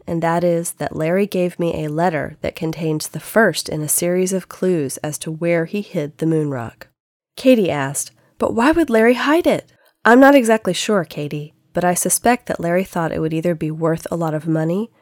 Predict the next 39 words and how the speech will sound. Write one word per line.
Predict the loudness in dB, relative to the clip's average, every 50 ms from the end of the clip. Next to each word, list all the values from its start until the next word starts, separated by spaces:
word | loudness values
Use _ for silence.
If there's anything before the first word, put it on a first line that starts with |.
| _ -6
or | -4 -2
would | -2 -2 -2 -2
be | -4
something | -4 -2 -2 -2 -2 -2 -4 -4 -4
that | -4 -4
many | -4 -2 -2 -2 -2 -4
people | -4 -6 -8 -6 -6 -8 -8
would | -8 -8 -8 -6
want | -4 -4 -4 -6
to | -8 -10
have, | -10 -8 -8 -10 -10 -12 -14 _ _ _ _ _ _
and | -10 -6 -2
he | -2 0
wanted | 2 2 2 2 2 0
to | -4 -6
protect | -4 -6 -6 -6 -6 -10 -10 -8 -10
it | -10 -10
in | -8 -6 -6
the | -6 -4
best | -4 -4 -2 -2 -4 -4
way | -6 -6 -6
he | -6 -6 -4
knew | -4 -4 -4
how." | -6 -6 -10 -10 -10 -12 -14 -16 _ _ _ _ _ _ _ _ _ _ _ _ _ _ _ _ _ _ _ _ _ _ _ _ _ _ _ -8
"So | -2 0 2
you | 6 6 6
want | 8 8 8 8
us | 8 6 4
to | 0 -2
help | -2 -2 -2 -2 -4
you | -4
follow | -2 0 2 2 4 4 2
the | 0 -2
clues | -8 -6 -4 -2 0 0 -2 -4
to | -6 -8
find | -8 -4 -2 0 2 2
the | 2 2
moon | 2 2 2 2
rock?" | 2 2 0 -2 -4 -8 -16